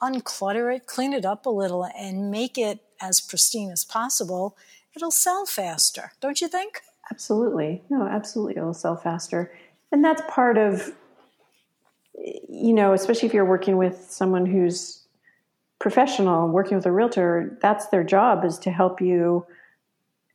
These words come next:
Speaker 2: help a buy-, a seller decide what's important to do in a home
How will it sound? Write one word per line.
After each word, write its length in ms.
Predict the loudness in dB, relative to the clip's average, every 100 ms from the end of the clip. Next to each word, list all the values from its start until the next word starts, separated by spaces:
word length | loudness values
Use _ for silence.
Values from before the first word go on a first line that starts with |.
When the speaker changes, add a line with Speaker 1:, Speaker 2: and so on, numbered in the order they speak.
| _ _
Speaker 2:
help 280 | -2 2 4
a 60 | 2
buy-, 360 | 2 2 2
a 40 | 0
seller 800 | 2 4 6 4 4 2 0 -6 _ _ _ _
decide 680 | -2 -2 4 4 6 4 4
what's 360 | 4 2 2 -2
important 500 | 2 2 2 0 -2
to 100 | -4
do 340 | 2 4 4
in 100 | 2
a 60 | 0
home 420 | 0 0 0